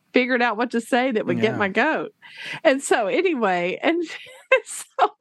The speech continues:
Speaker 1: she's, I'm like, "What?" And she, I said, "No, look at 'em. They're all writing." She goes, "They're just playing you, Miss Ochoa." <laughs> And I'm like, "What?" And I mean, the next day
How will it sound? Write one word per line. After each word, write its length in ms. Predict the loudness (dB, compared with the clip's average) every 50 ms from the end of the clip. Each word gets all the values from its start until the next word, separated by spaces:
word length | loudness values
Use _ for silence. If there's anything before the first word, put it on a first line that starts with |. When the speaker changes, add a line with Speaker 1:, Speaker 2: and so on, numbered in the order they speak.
| -2
Speaker 1:
she's, 480 | -2 -2 -8 -14 0 0 0 0 2 -2
I'm 180 | -2 -2 0 0
like, 220 | -2 -2 -2 -4
"What?" 680 | -4 -6 -2 0 0 0 0 0 -2 -6 -6 _ -18 -16 -14 -12 -10 -10 -10 -12 -12 -4 0
And 180 | 0 0 0
she, 180 | 2 0 0 0
I 140 | 2 -2 -2
said, 180 | 0 -2 -2 0 2
"No, 80 | 0 0 2 0 0 0
look 200 | -2 -2 0 -2
at 120 | -2 0 0
'em. 80 | 0 0
They're 180 | 0 0 2 2
all 140 | 0 2 2
writing." 320 | 0 0 0 0 -2 -2
She 140 | -2 -2 0
goes, 300 | 2 2 0 0 -2 -8 _ _ -20 -18 -18 -18 -18 -20 -20 -6 -2
"They're 680 | 0 2 2 2 2 2 2 2 0 0 0 0 0 0
just 260 | 0 -2 -2 -2 -2
playing 440 | 0 0 0 2 0 -2 -2 -2 -2
you, 100 | -2 0
Miss 200 | 0 -2 -2 0
Ochoa." 580 | -2 -2 0 0 0 0 0 0 0 -2 0 0 0
<laughs> 80 | 0 0
And 240 | -2 -4 -4 -6 -4 -2 0 2
I'm 140 | 2 2 2
like, 200 | 0 -2 -2 -4 -8
"What?" 600 | -10 -6 -4 -2 0 0 0 0 0 -4 -6 -6 -4
And 200 | -2 -2 -2 0 0
I 260 | 0 0 2 0 0
mean, 280 | 0 0 0 0 0 0
the 100 | 0 0
next 540 | 0 0 0 0 -2 -6 -4 -2 -2 2
day 480 | 2 2 2 4 2 0 0 -2 -2